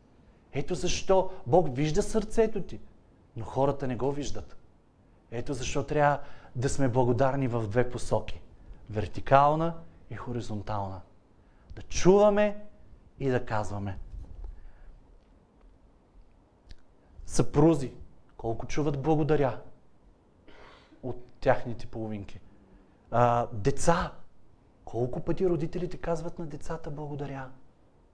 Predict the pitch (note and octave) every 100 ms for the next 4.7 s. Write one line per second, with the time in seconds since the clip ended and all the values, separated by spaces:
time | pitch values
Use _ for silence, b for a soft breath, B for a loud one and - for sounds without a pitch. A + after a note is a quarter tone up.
0 | _ _ _ _ _ _ _ - - _
1 | _ _ _ _ _ _ _ _ G2+ G2
2 | - B2 C3+ C3 C#3 C3 C3+ B2 C#3+ C3
3 | B2 - B2+ A2+ A#2 A2 A#2 G#2+ A2 G#2+
4 | G#2 G#2 G#2 G#2 G#2 G#2 G2+